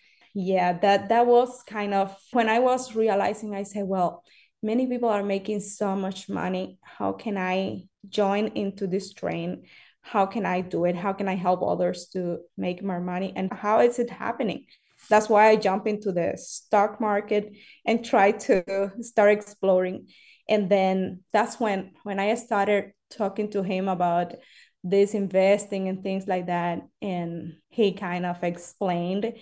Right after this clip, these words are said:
and then all the conversations around money and first principles and things like that to help me understand what money is and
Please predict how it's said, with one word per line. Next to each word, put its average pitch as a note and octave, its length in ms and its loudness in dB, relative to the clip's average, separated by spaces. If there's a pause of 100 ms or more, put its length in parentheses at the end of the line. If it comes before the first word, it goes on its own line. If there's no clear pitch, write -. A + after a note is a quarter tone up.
(380)
and G#3 180 0
then G3+ 360 4
all G#3 160 6
the G#3 100 2
conversations F#3 840 -4
around F3 440 -4
money F3+ 440 -6
and F#3+ 280 -2
first G3+ 320 2
principles F#3 880 -2
and F3 300 -6 (540)
things G3 260 -2
like F#3 180 -2
that F3 180 2
to G#3 80 2
help F3 300 2
me F#3 460 -4 (100)
understand F3+ 800 -4 (240)
what F#3 180 2
money F#3 560 -2
is F3 360 -6
and F3+ 460 -6